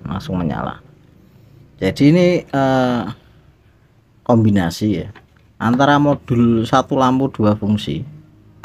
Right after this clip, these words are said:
dan modul bleed. Nah, tapi ini modul bleednya digunakan untuk menggerakkan, eh,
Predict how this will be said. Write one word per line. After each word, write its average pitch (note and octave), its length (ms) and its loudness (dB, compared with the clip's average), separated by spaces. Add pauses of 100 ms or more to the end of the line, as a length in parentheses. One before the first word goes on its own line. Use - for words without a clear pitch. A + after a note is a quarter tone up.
(1000)
dan B2+ 160 2
modul A2+ 400 0
bleed. B2 320 2 (2000)
Nah, D#3 160 -4
tapi E3 320 0
ini F3+ 80 2
modul D#3 400 2
bleednya C3+ 720 0 (160)
digunakan G#2 720 0
untuk D3 320 0 (800)
menggerakkan, B2 1040 0 (480)
eh, F#2+ 640 -2